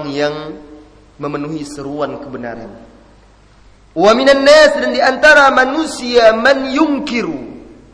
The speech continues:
biqalbihi wa lisanihi kafan yadahu. Ada lagi kelompok manusia yang mengingkari dengan hati, lisan, tetapi tidak dengan tangannya. Fahadha taraka syu'batan minal haqq.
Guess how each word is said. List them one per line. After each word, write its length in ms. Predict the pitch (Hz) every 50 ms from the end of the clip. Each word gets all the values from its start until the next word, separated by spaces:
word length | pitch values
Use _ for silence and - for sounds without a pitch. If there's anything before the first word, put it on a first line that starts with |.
| _ _ _ _ _ _ -
biqalbihi 880 | 165 190 233 226 - 277 320 320 320 302 277 277 254 240 247 240 240
wa 160 | 233 240 240 240
lisanihi 800 | 247 247 - - 294 302 311 302 302 277 254 254 262 247 - -
kafan 560 | 269 277 285 302 302 302 - 294 285 269 277
yadahu. 440 | 294 302 285 285 262 214 190 165 147 - - - - - - -
Ada 200 | 233 226 262 269
lagi 400 | 294 - - 294 277 - - -
kelompok 480 | - 254 269 285 285 285 294 - -
manusia 480 | 262 277 285 311 - - - 226 165 135 - - - - 196
yang 160 | 220 240 247
mengingkari 480 | 247 254 254 247 240 294 302 302 302 285
dengan 240 | 269 262 262 240
hati, 240 | 277 302 285 - 240 226 226
lisan, 480 | 240 247 240 - 269 285 285 302 285 277 - - - - - - - - - - - -
tetapi 240 | 165 160 202 196 202 190 -
tidak 240 | 214 190 208 -
dengan 240 | - 180 175 180 175 170 -
tangannya. 640 | 165 165 175 180 175 165 143 123 113 143 - - - - - - - - - - - _ _ - _ _ _ _ _
Fahadha 480 | - 156 156 175 190 196 190 180 175
taraka 400 | - 208 202 196 175 - - -
syu'batan 560 | - - 202 - - - 156 151 - 147 139
minal 320 | 143 143 151 151 147 135 131
haqq. 480 | 127 - 127 - - - - - -